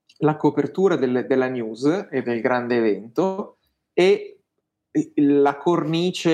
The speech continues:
interpretativa di conoscenze, di cose in cui si inserisce.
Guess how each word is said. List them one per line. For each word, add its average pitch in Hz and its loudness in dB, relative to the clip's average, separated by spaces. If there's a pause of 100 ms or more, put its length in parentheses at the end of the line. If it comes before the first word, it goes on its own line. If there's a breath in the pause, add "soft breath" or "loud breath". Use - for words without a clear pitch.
(160)
interpretativa 127 -2
di 117 -4
conoscenze, 139 -4
di 208 0
cose 214 0
in 175 -4
cui 127 -4
si 123 -14
inserisce. - -8